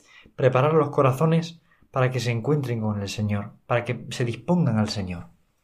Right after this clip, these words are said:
Por eso la misión del predicador es aparejar las almas para que reciban al Señor. Y es ángel, no en un sentido de pureza simplemente, sino en un sentido de mensajero. El ángel, la palabra ángel significa mensajero.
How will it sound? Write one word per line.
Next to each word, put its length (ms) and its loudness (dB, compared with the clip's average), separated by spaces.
Por 120 -6
eso 100 -4
la 100 4
misión 220 0
del 140 4
predicador 580 2
es 260 -2
aparejar 680 4
las 300 -4
almas 420 0
para 360 -2
que 100 -8
reciban 400 -2
al 100 2
Señor. 520 2
Y 120 0
es 380 -2
ángel, 640 0
no 120 -2
en 40 2
un 100 0
sentido 380 2
de 120 2
pureza 800 4
simplemente, 920 2
sino 100 -10
en 40 -4
un 40 -4
sentido 300 -4
de 120 2
mensajero. 760 0
El 120 -2
ángel, 340 -2
la 140 0
palabra 320 0
ángel 180 0
significa 460 -4
mensajero. 640 -2